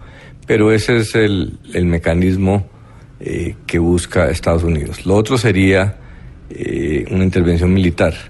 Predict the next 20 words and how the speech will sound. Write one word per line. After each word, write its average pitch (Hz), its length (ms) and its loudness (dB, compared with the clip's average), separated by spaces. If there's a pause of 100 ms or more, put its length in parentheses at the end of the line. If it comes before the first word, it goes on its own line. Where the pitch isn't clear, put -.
(400)
Obviamente 104 420 2
no 104 100 4
una 107 140 4
invasión, 113 640 2
pero 95 220 -2
podría 82 340 0
tratarse 82 540 -2
de, 73 320 -2 (920)
de - 960 -8 (140)
un 85 220 0
ataque 87 380 0
aéreo 87 600 2 (480)
o - 60 -10
cosas 85 680 -2
de 85 260 -2
ese 82 200 -4
estilo. 80 440 -2 (720)
La 110 180 4
otra 151 240 2
alternativa, 123 760 0